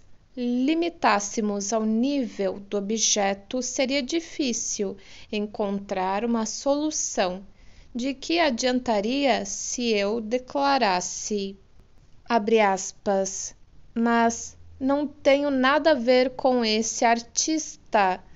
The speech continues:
não sou sinistro, nem bruxo, nem nada?" Fecha aspas.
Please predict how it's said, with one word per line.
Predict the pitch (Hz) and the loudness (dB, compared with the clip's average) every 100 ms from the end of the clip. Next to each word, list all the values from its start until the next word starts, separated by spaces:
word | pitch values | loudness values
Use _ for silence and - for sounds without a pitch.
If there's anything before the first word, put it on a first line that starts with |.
| - - | -20 -6
não | 240 254 | -2 0
sou | 254 - 262 277 285 | -2 2 4 4 2
sinistro, | - - 240 247 285 302 - - 233 202 202 - | -4 -2 0 0 0 -2 -6 -2 0 0 -4 -4
nem | 226 240 240 | 0 2 2
bruxo, | 214 277 302 - - 220 185 - - - | 0 0 0 0 -2 -2 -4 -8 -18 -4
nem | 214 196 | -2 0
nada?" | 196 214 285 277 208 208 - - - - - | 2 2 2 2 0 -2 -14 -20 -20 -20 -10
Fecha | - 226 - 254 233 190 | 0 0 4 6 6 4
aspas. | - - - 190 185 - - | 0 -10 -4 -4 -4 -10 -18